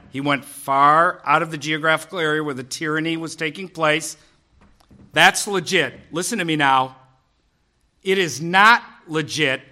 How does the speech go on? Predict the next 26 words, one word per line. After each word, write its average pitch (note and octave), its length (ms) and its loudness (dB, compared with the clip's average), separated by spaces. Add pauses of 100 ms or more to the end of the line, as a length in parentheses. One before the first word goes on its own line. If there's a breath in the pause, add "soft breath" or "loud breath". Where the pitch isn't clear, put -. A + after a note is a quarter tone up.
(240 soft breath)
to F#3 100 -8
remain F3 500 2
in A#3+ 140 0
the G3 180 2
area E3+ 300 2
where D#3 160 0
the E3 160 -6
evil G#3 340 -4
resides D3+ 800 4 (960)
and C#3+ 120 -4
remain C3+ 360 0
silent. A2+ 680 -6 (600)
That F#3 400 0
is D3 180 -8
not D#3+ 360 -2
legit. A#2 400 -12 (220 soft breath)
You're E3 180 -2
staying B3 380 2
in A#3+ 80 -2
the A#3 140 2
area, F3+ 440 6 (180 loud breath)
you D3+ 120 -6
better F3+ 240 6
open F3+ 260 4
your D#3 100 2
mouth. D#3+ 580 4